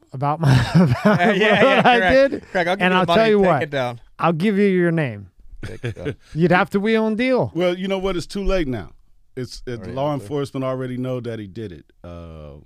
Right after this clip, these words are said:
Speaker 3: and, uh,
Speaker 1: He don't need to know that. You're
Speaker 3: What,
Speaker 1: just trying
Speaker 3: what?
Speaker 1: to get your name.
Speaker 3: Nah, I, I'm not gonna play
Speaker 1: Nah,
Speaker 3: with
Speaker 1: he's best.
Speaker 3: But it's, it's too late now. Law enforcement knows that he did it.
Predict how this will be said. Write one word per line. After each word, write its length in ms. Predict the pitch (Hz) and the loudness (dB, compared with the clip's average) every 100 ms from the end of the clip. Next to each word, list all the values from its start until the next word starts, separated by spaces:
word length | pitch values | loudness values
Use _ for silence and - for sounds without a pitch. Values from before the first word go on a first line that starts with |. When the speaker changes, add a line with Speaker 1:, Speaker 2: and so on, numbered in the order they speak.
| _ _ _ _ _ _ _ _ _ _ _ - | _ _ _ _ _ _ _ _ _ _ _ -16
Speaker 3:
and, 300 | 98 90 82 | -14 -12 -10
uh, 40 | |
Speaker 1:
He 120 | 110 | -6
don't 140 | 156 202 | -4 -4
need 180 | 113 104 | -6 -10
to 60 | |
know 140 | 104 92 101 | -12 -12 -12
that. 160 | 151 214 _ | -14 -16 _
You're 120 | 135 151 | -8 -4
Speaker 3:
What, 60 | |
Speaker 1:
just 180 | 175 127 | -4 -4
trying 180 | 151 143 | -6 -6
Speaker 3:
what? 60 | |
Speaker 1:
to 60 | 131 | -6
get 120 | 156 | -6
your 140 | 156 165 | -6 -6
name. 320 | 202 226 117 - | -4 -6 -8 -12
Speaker 3:
Nah, 140 | 117 113 110 107 135 135 | -10 -8 -8 -6 -6 -2
I, 120 | 156 | -2
I'm 100 | 160 | -2
not 200 | 156 139 | -2 -4
gonna 160 | 131 | -8
play 180 | 156 170 | -8 -6
Speaker 1:
Nah, 260 | 143 131 127 | -4 -4 -4
Speaker 3:
with 80 | 143 | -2
Speaker 1:
he's 100 | 131 | -4
best. 280 | 120 113 - | -8 -14 -12
Speaker 3:
But 280 | - 170 175 | -2 -2 0
it's, 220 | 170 151 - | -6 -6 -6
it's 160 | 165 | -6
too 180 | - 220 | -4 -6
late 320 | 190 160 120 | -2 -4 -4
now. 180 | 117 104 | -10 -10
Law 260 | 90 143 185 | -6 -2 -2
enforcement 520 | 165 180 165 - 139 | -2 -6 -6 -6 -8
knows 280 | 139 147 120 | -6 -6 -6
that 120 | 127 | -8
he 100 | 107 | -8
did 280 | 85 104 107 | -12 -10 -10
it. 140 | 104 | -10